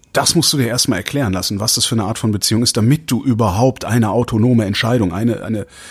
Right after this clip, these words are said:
überhaupt sinnvolle Entscheidung treffen kannst. Alles andere ist ein,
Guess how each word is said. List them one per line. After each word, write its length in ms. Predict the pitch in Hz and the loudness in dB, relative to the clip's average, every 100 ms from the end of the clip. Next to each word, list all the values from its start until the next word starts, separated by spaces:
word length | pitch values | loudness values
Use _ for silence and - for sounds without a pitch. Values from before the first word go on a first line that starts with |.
| - - | -16 -4
überhaupt 320 | 104 123 - | 0 2 2
sinnvolle 480 | 123 165 - 135 117 | 0 0 2 2 2
Entscheidung 460 | 120 127 123 113 | 0 2 2 2
treffen 340 | - 139 110 - | 0 -2 -2 -4
kannst. 320 | 80 85 - | -6 -6 -4
Alles 240 | 123 113 | -2 0
andere 400 | 127 156 147 135 127 | 0 2 2 0 -2
ist 280 | - 127 - | -4 -4 -2
ein, 360 | 120 110 117 | -2 -2 -6